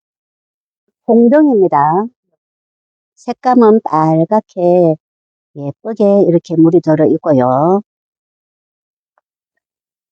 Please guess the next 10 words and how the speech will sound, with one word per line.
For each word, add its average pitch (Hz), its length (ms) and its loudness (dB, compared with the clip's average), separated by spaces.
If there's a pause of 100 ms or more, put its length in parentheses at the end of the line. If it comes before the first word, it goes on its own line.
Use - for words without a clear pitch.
(380)
이런 160 240 2
모습도 127 540 -4
있고, 170 760 -2 (340)
이런 156 260 -2
모습도 127 480 -6
있고, 170 880 -4
이런 165 240 0
모습도 - 440 -4
있고, 143 640 -4 (720)
어, 175 300 0